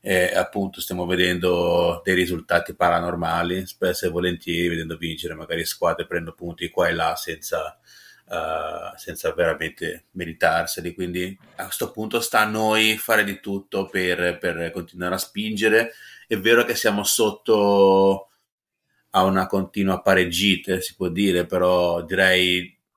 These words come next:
che va bene, nel senso che comunque prendere anche punti con squadre come l'Inter, nel senso che magari non avevi considerato,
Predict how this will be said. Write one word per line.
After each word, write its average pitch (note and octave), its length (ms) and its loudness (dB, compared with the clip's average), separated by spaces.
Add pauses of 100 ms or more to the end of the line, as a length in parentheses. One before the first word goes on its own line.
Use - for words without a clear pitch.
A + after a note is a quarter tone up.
(320)
che A#2+ 120 -2
va G2 100 0
bene, G#2 460 4
nel G2 140 2
senso G2 240 -4
che F#2+ 100 2
comunque F#2 440 -4
prendere F2+ 360 -2
anche F2+ 240 -4
punti F2+ 320 -4
con F#2 160 -4
squadre F#2 320 0
come F#2 180 0
l'Inter, F2 420 -2
nel F2 100 -4
senso E2+ 240 -10
che F2 120 -6
magari D#2+ 320 -4
non E2 140 -6
avevi E2+ 220 -2
considerato, F2 800 -2